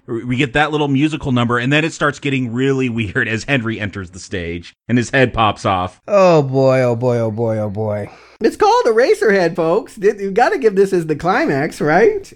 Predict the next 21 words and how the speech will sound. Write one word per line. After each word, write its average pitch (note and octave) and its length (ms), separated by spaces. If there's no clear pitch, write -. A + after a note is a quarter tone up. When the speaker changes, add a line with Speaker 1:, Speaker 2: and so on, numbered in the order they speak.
Speaker 1:
Oh, A#3 160
yeah. F3 440
Speaker 2:
I G#3+ 200
really D4 340
thought A3+ 380
the F#3 80
baby A3+ 440
was D3 280
Eraserhead. B2 880
I B2 60
mean, D3 260
it E3 100
has G#3 320
no A#3+ 180
name. D3+ 540
It, D#3+ 240
its - 320
head F3+ 380
is C#3+ 180
kinda F3+ 360
weird. C#4+ 640